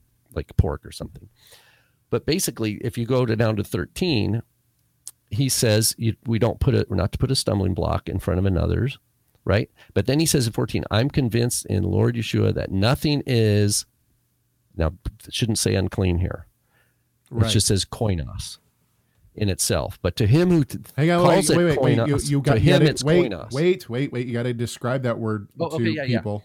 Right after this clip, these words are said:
Speaker 1: Well, I w-, I will, but my point is that unclean makes you think, it, this is back to that religious reading.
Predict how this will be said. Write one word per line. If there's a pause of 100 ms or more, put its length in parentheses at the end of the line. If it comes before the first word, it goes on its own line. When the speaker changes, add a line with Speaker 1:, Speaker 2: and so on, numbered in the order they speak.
Speaker 1:
Well,
I
w-,
I
will,
but
my
point
is
that
unclean
makes
you
think,
it,
this
is
back
to
that
religious
reading.